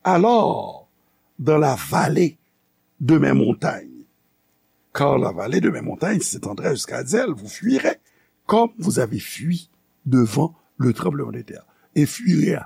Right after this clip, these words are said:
pou ki sa pou yo kouri, pou yo chape pou li yo. Ok? En ce jour-là, verset six, il n'y aura point de lumière.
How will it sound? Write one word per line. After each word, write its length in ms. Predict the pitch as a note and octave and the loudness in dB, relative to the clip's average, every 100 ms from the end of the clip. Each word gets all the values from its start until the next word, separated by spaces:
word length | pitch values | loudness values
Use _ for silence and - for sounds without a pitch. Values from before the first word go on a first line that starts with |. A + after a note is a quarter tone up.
| - | -6
pou 120 | G3+ | -4
ki 60 | |
sa 120 | D#3+ D3+ | -2 -4
pou 160 | D#3 | -4
yo 60 | D3+ | -4
kouri, 340 | - C3 B2+ A#2+ - _ _ - | -6 -6 -6 -6 -12 _ _ -6
pou 120 | D3+ | -4
yo 40 | |
chape 320 | - D3+ D#3 C#3+ | -2 -2 -2 -4
pou 160 | - C#3 | -2 -2
li 120 | F3 | 0
yo. 120 | F#3+ - _ _ _ _ _ _ - | -2 -4 _ _ _ _ _ _ -12
Ok? 180 | - - - _ _ _ _ _ _ _ _ _ _ _ _ _ _ _ - | -6 -6 -8 _ _ _ _ _ _ _ _ _ _ _ _ _ _ _ 0
En 140 | A#3 | 0
ce 200 | A#3 D4 | 4 4
jour-là, 540 | A#3 B3 G#3+ F#3+ A#3+ - _ _ - | 4 4 4 4 2 -2 _ _ -4
verset 320 | C#3+ - G3+ | -2 -2 -2
six, 520 | - B3 - - - _ _ _ _ _ _ - | 0 0 0 -6 -10 _ _ _ _ _ _ 2
il 280 | G3 G3+ | 6 8
n'y 160 | F#3+ G3 | 8 8
aura 300 | F#3+ F3+ F3 | 6 4 2
point 240 | - E3+ | 2 2
de 120 | D#3 C#3 | 4 4
lumière. 680 | C3+ B2+ A#2+ A2+ - - | 2 2 0 -2 -8 -16